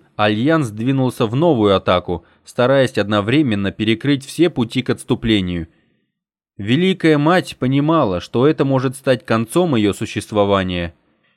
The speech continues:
Как бы ей ни хотелось защищать это место до конца,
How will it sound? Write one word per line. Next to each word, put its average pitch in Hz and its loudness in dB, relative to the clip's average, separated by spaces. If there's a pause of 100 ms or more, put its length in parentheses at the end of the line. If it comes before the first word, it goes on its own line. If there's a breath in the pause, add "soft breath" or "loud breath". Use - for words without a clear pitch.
(420)
Как 175 0
бы 143 2
ей 151 2
ни 123 0
хотелось 123 0
защищать 131 -4
это 107 -2
место 117 -2
до 101 -2
конца, 147 -2